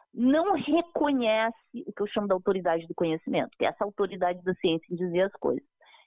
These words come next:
que está nos dando as coisas. As pessoas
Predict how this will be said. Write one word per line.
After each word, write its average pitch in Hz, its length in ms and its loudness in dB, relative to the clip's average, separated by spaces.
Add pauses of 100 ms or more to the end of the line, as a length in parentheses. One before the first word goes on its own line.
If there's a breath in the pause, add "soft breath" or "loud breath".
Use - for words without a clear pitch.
(100)
que 262 60 2
está 175 320 -2
nos 170 200 -8
dando 143 280 -2
as 151 140 -8
coisas. - 200 -12 (480 loud breath)
As - 160 -6
pessoas 330 380 -2